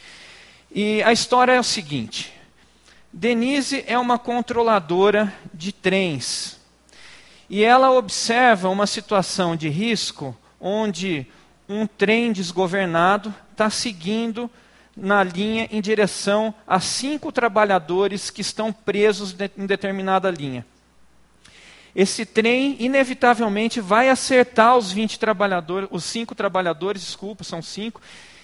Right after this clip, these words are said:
e vai matá-los. Há, entretanto, a possibilidade dela desviar o trem, e aí vai seguir por um outro caminho em que tem um outro trabalhador, mas um só.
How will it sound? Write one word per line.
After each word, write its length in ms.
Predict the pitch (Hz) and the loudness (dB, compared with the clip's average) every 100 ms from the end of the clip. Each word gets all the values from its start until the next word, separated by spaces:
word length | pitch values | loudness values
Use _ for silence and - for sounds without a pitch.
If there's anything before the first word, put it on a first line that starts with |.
| _ | _
e 80 | - | -8
vai 160 | 185 220 | -2 0
matá-los. 760 | 254 254 175 143 117 - - - _ - _ _ _ _ _ _ _ _ _ - - - - - _ - | 0 0 2 2 -2 -10 -14 -16 _ -20 _ _ _ _ _ _ _ _ _ -20 -20 -20 -20 -20 _ 0
Há, 200 | 302 302 | 2 2
entretanto, 640 | 277 214 - 254 240 214 | 2 -2 2 2 2 -2
a 40 | |
possibilidade 840 | 196 226 - 202 208 165 214 208 180 | -2 -2 -4 -8 -6 0 2 2 0
dela 280 | 202 214 | 0 0
desviar 1040 | 202 170 277 269 214 214 165 165 196 - _ _ _ _ _ | -2 -4 -8 -6 -6 -2 0 2 0 -4 _ _ _ _ _
o 120 | 185 | -10
trem, 440 | - 175 165 208 277 - _ _ _ - | -6 -4 -2 -4 -8 -16 _ _ _ -10
e 120 | 202 | 0
aí 240 | 220 220 247 | 2 4 0
vai 200 | 220 262 | -4 -4
seguir 280 | - 214 233 | -6 -10 -8
por 180 | 233 | -6
um 80 | 233 | -2
outro 200 | 226 226 | -4 -4
caminho 360 | 233 196 208 240 | -4 -4 -2 -6
em 60 | |
que 140 | 240 233 | -4 -4
tem 200 | 240 240 | -4 -4
um 140 | 233 | 0
outro 280 | 240 302 320 | 2 2 0
trabalhador, 760 | 269 254 240 220 170 175 139 123 _ _ - | -4 0 2 2 -2 -4 -6 -10 _ _ -10
mas 220 | 170 185 | -6 -6
um 120 | 247 | -8
só. 540 | 392 - 165 120 - | -10 -4 -4 -4 -8